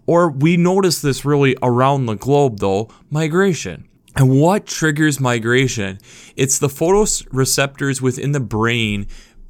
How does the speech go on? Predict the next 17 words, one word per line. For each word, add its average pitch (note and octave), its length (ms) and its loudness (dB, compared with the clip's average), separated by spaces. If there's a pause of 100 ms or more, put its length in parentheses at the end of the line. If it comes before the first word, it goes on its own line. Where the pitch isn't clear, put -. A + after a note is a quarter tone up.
notice D3 560 2
that B2+ 340 -2 (120)
the A2 300 0
days C#3 440 0
are C3+ 120 0
shortening, G#2+ 680 -4
which A2 300 -6 (180)
triggers F3+ 540 0
a C3 100 0
hormonal C3 640 -2
change A#2+ 420 -2
within C3 580 -2
birds A2+ 540 0
to B2 120 -4
stimulate D#3 800 -2
new A#2+ 260 -2
feathers A2 640 -4